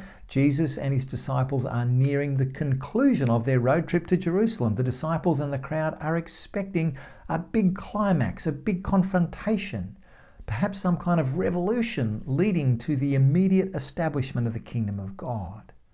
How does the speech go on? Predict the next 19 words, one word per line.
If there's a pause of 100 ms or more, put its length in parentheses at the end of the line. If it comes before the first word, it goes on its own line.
(720)
And
so
Jesus
tells
this
parable (1200)
to
reshape (180)
their
expectations.
There
is
going
to
be
some
kind
of
delay